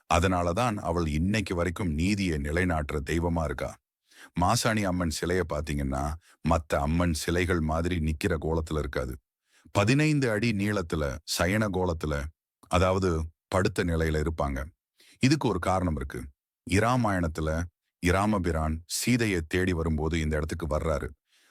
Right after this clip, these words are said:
அப்போ அங்க இருக்கிற முனிவர்கள் தாடகையோட கொடுமையை சொல்லி புலம்புவாங்க. முனிவர்களை காப்பாத்த இராமபிரான் அங்கிருந்த மயானத்துல மண்ணை எடுத்து தன்னோட கையாலேயே ஒரு பெண் தெய்வத்தை வரைந்து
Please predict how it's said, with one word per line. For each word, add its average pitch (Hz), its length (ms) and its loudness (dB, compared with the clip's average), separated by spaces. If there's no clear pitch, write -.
அப்போ 92 320 0
அங்க 104 200 0
இருக்கிற 104 280 0
முனிவர்கள் 82 560 0
தாடகையோட 90 640 2
கொடுமையை 85 440 0
சொல்லி 78 360 -2
புலம்புவாங்க. 71 580 -4
முனிவர்களை 107 580 2
காப்பாத்த 85 500 -2
இராமபிரான் 80 720 0
அங்கிருந்த 87 460 2
மயானத்துல 78 580 0
மண்ணை 80 320 0
எடுத்து 78 360 0
தன்னோட 90 360 2
கையாலேயே 104 800 0
ஒரு 85 240 -2
பெண் 90 220 2
தெய்வத்தை 82 380 0
வரைந்து 73 460 0